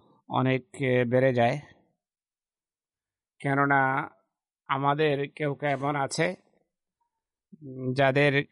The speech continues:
কাছে অগ্রগণ্য বিষয় বা যা প্রাধান্য রাখে তা হলো বস্তু জগৎ, আর ধর্মকে ততটা গুরুত্ব দেয়া হয় না।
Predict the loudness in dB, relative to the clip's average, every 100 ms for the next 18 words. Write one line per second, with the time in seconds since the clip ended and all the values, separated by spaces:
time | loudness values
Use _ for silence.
0 | _ _ _ -2 -2 0 0 0 -2 _
1 | _ _ _ _ _ _ _ _ _ _
2 | _ _ _ _ -4 0 2 2 2 2
3 | 2 2 2 0 4 4 4 4 2 2
4 | 2 2 2 2 2 0 -2 -4 _ _
5 | _ _ _ -2 0 2 4 2 0 _
6 | _ _ _ _ -2 0 0 0 0 2
7 | 0 0 0 0 2 2 0 -2 -2 0
8 | 0 0 0 0 0 2 2 2 2 0